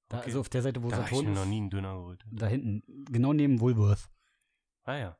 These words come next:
Speaker 1: Da, übel geil.
Speaker 2: Jetzt haben wir auch noch Werbung für Woolworth gemacht.
Speaker 1: Nein, Mike,
Speaker 2: Gibt's
Speaker 1: nicht.
Speaker 2: die überhaupt noch?
Speaker 1: Ja, klar.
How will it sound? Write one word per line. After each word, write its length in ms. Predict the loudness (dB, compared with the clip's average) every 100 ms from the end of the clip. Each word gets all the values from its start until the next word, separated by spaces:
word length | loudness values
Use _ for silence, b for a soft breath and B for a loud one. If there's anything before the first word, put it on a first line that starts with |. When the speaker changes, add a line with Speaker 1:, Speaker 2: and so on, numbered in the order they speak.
| _
Speaker 1:
Da, 280 | -4 -4 -4 -12 _ -2
übel 220 | 2 4
geil. 260 | 2 0 -4 _ _ _
Speaker 2:
Jetzt 140 | -4
haben 100 | -2
wir 80 | 0
auch 60 |
noch 140 | 0 0
Werbung 260 | 0 -2
für 180 | -2 0
Woolworth 640 | 2 4 4 2 0 -4 -14
gemacht. 260 | -6 0
Speaker 1:
Nein, 280 | 2 4 4
Mike, 140 | 4 4
Speaker 2:
Gibt's 120 | 2
Speaker 1:
nicht. 80 | 2
Speaker 2:
die 40 |
überhaupt 300 | -2 -4 -4
noch? 140 | -8 -4
Speaker 1:
Ja, 260 | -4 -4
klar. 260 | -8 -12